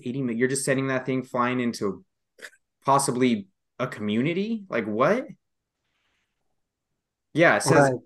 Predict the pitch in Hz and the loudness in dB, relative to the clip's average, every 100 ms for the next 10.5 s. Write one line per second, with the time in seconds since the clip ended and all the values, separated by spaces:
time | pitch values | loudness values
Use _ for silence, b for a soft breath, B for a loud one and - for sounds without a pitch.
0 | _ _ - 151 190 190 196 180 - 165 | _ _ 2 4 6 6 6 4 0 0
1 | 160 160 143 139 147 123 135 147 - 139 | 0 -2 -6 -2 -2 2 2 0 0 0
2 | 135 127 113 - 117 - 127 98 - 131 | 0 -2 -2 -6 -10 -4 -4 -4 -6 0
3 | 120 120 107 101 - 107 - - 160 - | 2 2 0 -4 -6 -4 -4 -2 -2 -2
4 | 175 139 127 123 110 110 - 110 - - | 0 4 4 4 2 -2 -4 -6 -4 0
5 | 123 131 147 127 110 - 123 113 104 95 | 0 0 -2 -2 -2 0 0 0 -2 -4
6 | 110 120 123 117 113 101 - 107 104 104 | -4 -2 0 0 0 -2 -4 -6 -4 -4
7 | 104 - 101 95 92 92 - b b 143 | -4 -4 -4 -4 -6 -10 -18 b b -4
8 | 151 - - 135 113 - 139 120 107 98 | -4 -6 0 0 0 0 0 2 0 -2
9 | - 95 90 92 _ _ - - 98 - | -6 -8 -8 -14 _ _ -14 -6 -6 -6
10 | 101 90 87 92 | -10 -10 -10 -14